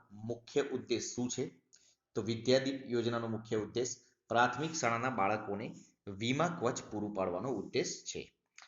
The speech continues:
સેકન્ડ ક્વેશ્ચન, રાજ્ય સરકાર દ્વારા અમલમાં મૂકેલ પ્રાથમિક શાળાના બાળકોને વાંચન, ગણન અને લેખન ક્ષમતાનો મૂલ્યાંકનનો કાર્યક્રમ, એટલે કે વાંચન, ગણન, લેખનની જે ક્ષમતા છે એને મૂલ્યાંકનનો કાર્યક્રમ એટલે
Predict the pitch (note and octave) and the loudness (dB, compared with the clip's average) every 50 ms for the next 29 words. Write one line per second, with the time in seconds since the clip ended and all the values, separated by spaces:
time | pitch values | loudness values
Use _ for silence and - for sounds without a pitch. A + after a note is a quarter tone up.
0 | _ - - - B2 A#2+ A#2+ A2 G#2+ F2+ E2 - - - - - - - _ _ | _ -10 -2 0 0 2 2 0 -2 -4 -4 -4 -8 -10 -12 -16 -20 -20 _ _
1 | _ G#2+ A2+ A#2 A#2+ - E3 E3 - D#3 - - - D3 C#3 B2+ B2+ B2+ B2+ C#3 | _ 4 4 4 4 4 0 0 0 -2 -2 0 0 0 2 4 4 4 6 4
2 | - - - A#2 A#2 B2 C3 C3+ C3 C3 A#2+ A2 G#2 - B2 C3 C3+ - - A2 | 2 0 -2 -2 0 0 0 2 2 0 0 0 -2 -2 -2 -2 -2 0 2 2
3 | G#2 G#2 - - - D#3 - - - A#2+ A#2+ B2 B2+ C3+ B2+ A#2+ G#2 G#2 G#2+ G#2+ | 2 2 2 -4 -6 -6 -6 -2 -2 0 0 0 0 -2 0 2 2 2 2 2
4 | - - G#2 G#2 G#2+ G#2 - - _ _ _ F#2+ F#2 G#2 G#2+ A2+ A2 A2+ - D#3 | 0 -4 -8 -8 -8 -12 -14 -20 _ _ _ -6 2 4 4 4 4 2 0 0
5 | E3 E3+ E3 - - F#2+ G2+ G#2+ A2 A#2 B2+ D3 E3+ E3+ E3 - - _ _ _ | 0 -2 -6 -8 -12 -6 -2 0 2 2 2 0 -2 -6 -8 -12 -16 _ _ _
6 | - B2 C3+ C3+ A#2 A2 A#2 A2+ - - A#2 - - - - - _ _ _ _ | -4 0 0 2 2 2 2 2 2 -2 -6 -6 -6 -10 -16 -20 _ _ _ _
7 | - - A#2+ B2 B2+ C3 C3+ D#3 D#3 D#3 D#3 C#3 A#2 A2+ A#2+ A#2 A#2 C3+ D3 D3+ | -4 -2 -2 -2 0 4 6 6 6 6 2 0 0 -2 -2 0 0 0 -2 -2
8 | - - C#3 C#3+ C#3+ C#3 - - A2+ G#2+ A2 G#2+ G#2+ - F#2+ F2+ G2 G2+ G#2 - | -2 -4 -4 -2 -4 -4 0 0 2 2 2 0 0 -4 -6 -8 -8 -12 -12 -14
9 | G#2+ G2 G#2 A2 A2 - - C#3+ C#3 C3 - A2+ A2+ A2+ A#2 A2+ A2 G#2+ G2+ - | -10 -4 -2 -2 -2 -2 -4 -6 -6 -4 -4 -4 -2 -2 -2 -2 -2 -4 -4 -4
10 | - B2 B2+ C3 - - - _ _ _ - A#2 A2+ A2 G#2+ - - B2 A#2 A#2 | -6 -10 -10 -10 -16 -20 -20 _ _ _ -8 -8 -6 -6 -6 -6 -4 -6 -6 0
11 | - D3 C#3 - C3+ B2 A#2+ A#2 A2 G#2+ A2+ A2 A#2 C3 C3+ C3 - C3 C3 B2+ | 2 2 2 2 0 -2 -4 -4 -4 -4 -2 0 0 0 0 -2 -4 -4 -4 -4
12 | B2+ A2+ G#2 G#2 A2 G#2+ - - G#2+ G2 - - - - - C3+ C#3+ - - | 0 0 0 0 0 -4 -4 -8 -10 -8 -8 -10 -10 -4 -4 -4 -4 -4 -8